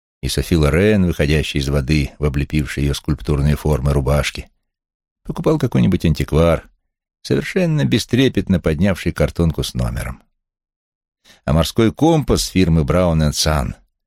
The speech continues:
старинный, в сохранившемся корпусе и прекрасно работающий, за который Кой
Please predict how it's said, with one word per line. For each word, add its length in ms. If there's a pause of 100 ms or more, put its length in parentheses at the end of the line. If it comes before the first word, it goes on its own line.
(360)
старинный, 680
в 80
сохранившемся 680
корпусе 600
и 20
прекрасно 580
работающий, 800 (640)
за 140
который 360
Кой 320